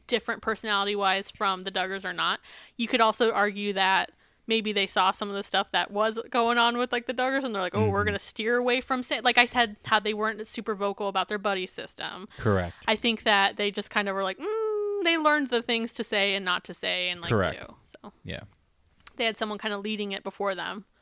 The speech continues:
Speaker 2: Making the mistakes first.
Speaker 1: Mm-hmm.
Speaker 2: Yeah.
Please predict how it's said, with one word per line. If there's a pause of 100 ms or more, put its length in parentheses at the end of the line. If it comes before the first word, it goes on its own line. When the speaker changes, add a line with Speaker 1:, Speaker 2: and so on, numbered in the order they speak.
Speaker 2:
Making
the
mistakes
first.
Speaker 1:
Mm-hmm.
Speaker 2:
Yeah.